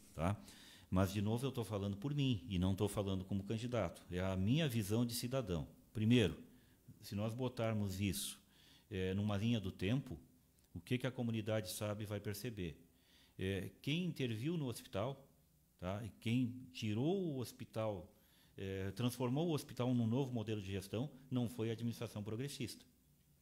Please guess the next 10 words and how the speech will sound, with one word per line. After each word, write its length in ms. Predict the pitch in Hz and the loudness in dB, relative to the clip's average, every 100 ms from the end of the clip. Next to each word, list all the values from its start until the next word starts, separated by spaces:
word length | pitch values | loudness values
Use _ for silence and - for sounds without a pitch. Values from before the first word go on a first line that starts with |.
| _ - | _ -6
tá? 240 | 78 101 110 - - - | -2 -2 -4 -14 -20 -4
Foi 160 | 92 | 0
outra 180 | 92 92 | 2 2
administração. 560 | 107 120 139 123 113 92 - - - | 0 0 0 -4 -2 -4 -8 -20 -8
Foi 200 | 127 127 | -6 -4
correto? 560 | 123 104 143 165 - - _ - | -2 -2 -4 -6 -12 -20 _ -8
Vou 100 | 107 | -2
deixar 300 | 104 107 - | 0 0 0
o 160 | 123 120 | 0 0
julgamento 640 | 117 120 110 107 120 135 | -4 -2 -2 0 -2 -4